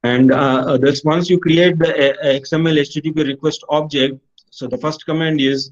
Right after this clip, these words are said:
you are going to use the open command, right? So once the open command, uh, uh, syntax for this open command is, uh, there are three parameters. The first parameter is, of course, I have just given in the slide for you.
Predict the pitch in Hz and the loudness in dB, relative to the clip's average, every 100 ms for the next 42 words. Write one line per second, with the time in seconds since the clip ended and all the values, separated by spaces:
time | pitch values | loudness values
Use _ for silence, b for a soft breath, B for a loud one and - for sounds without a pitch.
0 | - 131 139 131 139 135 147 143 147 135 | -10 -2 0 2 0 -2 -4 -2 -2 -2
1 | 131 131 156 160 160 156 127 113 117 - | -4 -2 -2 -2 -2 -4 -6 -8 -10 -18
2 | _ _ _ _ _ _ _ _ _ _ | _ _ _ _ _ _ _ _ _ _
3 | _ 135 175 180 - 139 135 147 160 160 | _ -4 -4 -6 -8 -2 0 0 0 2
4 | 147 156 175 180 175 165 151 135 131 131 | 2 4 2 0 -2 0 0 0 -2 -4
5 | 131 131 127 147 151 165 160 160 147 147 | -8 -4 -4 -4 -2 -2 -4 -8 -8 -8
6 | - 143 156 151 147 151 147 160 202 - | -6 -6 -6 -6 -4 -4 -2 -2 -2 -6
7 | _ _ _ _ _ _ 123 120 120 120 | _ _ _ _ _ _ -10 -8 -6 -8
8 | - _ _ _ _ _ _ _ _ _ | -14 _ _ _ _ _ _ _ _ _
9 | _ _ _ _ 143 151 - 190 214 170 | _ _ _ _ 0 0 0 0 2 2
10 | 160 156 131 117 120 131 156 - 170 165 | 2 2 2 -2 -4 -4 -4 -2 -2 0
11 | 165 156 180 180 _ 151 - 147 135 131 | 0 0 -2 -4 _ -12 -4 -2 0 0
12 | 131 131 143 131 143 147 143 143 151 147 | 0 0 -2 -2 0 2 0 -2 0 0
13 | 147 - 131 143 131 131 | 0 -2 0 2 2 -2